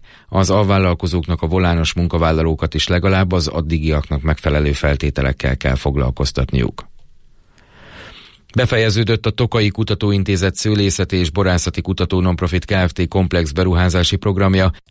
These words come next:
A szervezet háromszázöt millió forint támogatásban részesült a Tokaj-Zemplén térségfejlesztési programból.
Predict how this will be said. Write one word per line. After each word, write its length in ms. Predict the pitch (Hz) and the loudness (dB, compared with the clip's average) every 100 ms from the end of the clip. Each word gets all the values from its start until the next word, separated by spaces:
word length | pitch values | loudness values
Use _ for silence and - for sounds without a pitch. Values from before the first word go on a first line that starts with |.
| _ _ - | _ _ -2
A 120 | 117 | 0
szervezet 540 | 110 131 117 110 113 | 2 2 2 2 0
háromszázöt 680 | 95 110 104 95 95 92 85 | 0 0 0 0 0 0 0
millió 260 | 95 92 82 | 0 2 0
forint 280 | 92 90 | 0 0
támogatásban 720 | 82 90 87 87 87 85 85 87 | 0 0 0 0 0 0 0 0
részesült 520 | 87 - 87 90 82 | 0 0 -2 0 -2
a 40 | |
Tokaj-Zemplén 720 | 87 92 90 82 82 80 80 76 | -2 -2 0 0 0 0 -2 0
térségfejlesztési 960 | 82 80 80 - 80 76 - 78 78 | 0 0 -2 0 0 0 -2 -2 -2
programból. 680 | 73 76 76 76 76 65 53 | -2 -2 0 0 0 -2 -4